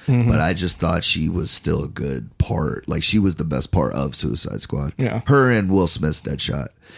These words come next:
Speaker 2: And, you know, they bag a lot on the dude that played Killer Croc, but I liked Killer Croc in that movie. I wish they would have used him better, like they did King Shark in this one.
Speaker 1: Yeah. I think they learned from their mistakes, and then they, <laughs> this is almost like a redo.
Speaker 2: Well, it's
Speaker 1: <laughs>
Speaker 2: kinda like,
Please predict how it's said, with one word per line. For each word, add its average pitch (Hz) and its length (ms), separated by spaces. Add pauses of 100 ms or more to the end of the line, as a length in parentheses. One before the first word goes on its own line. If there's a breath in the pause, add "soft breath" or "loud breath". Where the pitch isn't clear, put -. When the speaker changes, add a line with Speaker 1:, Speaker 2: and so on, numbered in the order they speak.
(120)
Speaker 2:
And, 135 180
you 143 80
know, 156 100
they 156 140
bag 160 320
a 139 80
lot 113 440
on 107 160
the 107 80
dude 98 260
that 92 140
played 110 200
Killer 104 240
Croc, 98 380
but 78 100
I 113 140
liked 95 320
Killer 73 260
Croc 76 340
in 80 120
that 73 160
movie. 73 320
I 90 280
wish 87 220
they 85 140
would 85 160
have 82 80
used 87 280
him 90 320 (320 loud breath)
better, 71 460
like 82 220
they 85 120
did 73 240
King 82 200
Shark 73 340
in 69 120
this 69 200
one. 82 260
Speaker 1:
Yeah. 113 200 (260 loud breath)
I 156 80
think 180 220
they 170 100
learned 127 320
from 127 140
their 120 160
mistakes, - 760 (120)
and 123 160
then 117 80
they, 117 200
<laughs> 147 240
this 151 240
is 131 140
almost 123 240
like 117 140
a - 20
redo. 107 560
Speaker 2:
Well, 127 140
it's - 100
Speaker 1:
<laughs> - 0
Speaker 2:
kinda 156 280
like, 131 280